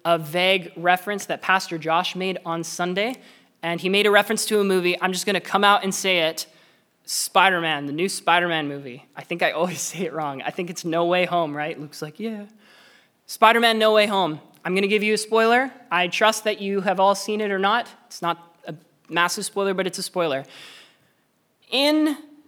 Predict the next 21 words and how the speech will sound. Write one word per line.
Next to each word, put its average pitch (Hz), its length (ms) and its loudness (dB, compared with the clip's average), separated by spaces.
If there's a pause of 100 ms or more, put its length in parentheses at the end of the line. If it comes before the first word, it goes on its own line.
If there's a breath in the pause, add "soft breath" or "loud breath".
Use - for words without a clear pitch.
(140)
the 240 80 2
new 240 180 6
Spider-Man 208 560 4
movie, 190 480 -4 (380)
Spider-Man 233 640 4
is 208 180 -2
going 214 240 -2
to 190 180 -8
solve 247 520 6
all 233 300 4
of 247 100 4
the 247 80 0
problems 226 600 6
of 185 140 0
all 208 240 6
of 220 120 4
these 208 180 -2
new 233 260 2
villains 208 420 0
who 202 240 -4
have 180 360 2